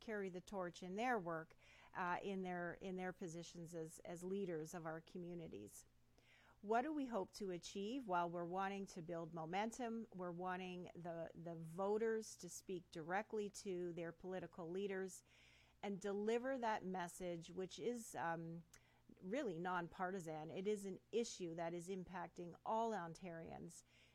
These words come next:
And of course, we all benefit by having, uh, affordable housing built right into our communities. And so in terms of a target, what would we like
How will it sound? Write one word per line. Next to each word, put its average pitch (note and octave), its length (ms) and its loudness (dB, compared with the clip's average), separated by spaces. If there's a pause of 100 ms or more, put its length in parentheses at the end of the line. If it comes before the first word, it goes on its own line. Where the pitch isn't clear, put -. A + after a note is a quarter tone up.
(100)
And F#3+ 100 -2
of F#3 120 -6
course, F#3+ 300 -2
we G3+ 200 -4 (100)
all G3 300 4
benefit F#3 680 -2 (120)
by E3+ 400 0
having, F3 340 -4 (400)
uh, F3 260 -2
affordable F#3+ 560 0 (220)
housing F3+ 480 -2
built E3 360 -2
right F3+ 180 0
into F3 300 -6
our E3 160 -6 (100)
communities. E3+ 640 -8 (720)
And G3 120 -2
so A3+ 200 2
in G#3+ 100 0
terms G#3 300 -2
of E3+ 100 -4
a E3+ 60 -2
target, G3+ 520 2
what F#3 220 0
would F3 160 0
we F3 140 0
like F3 260 0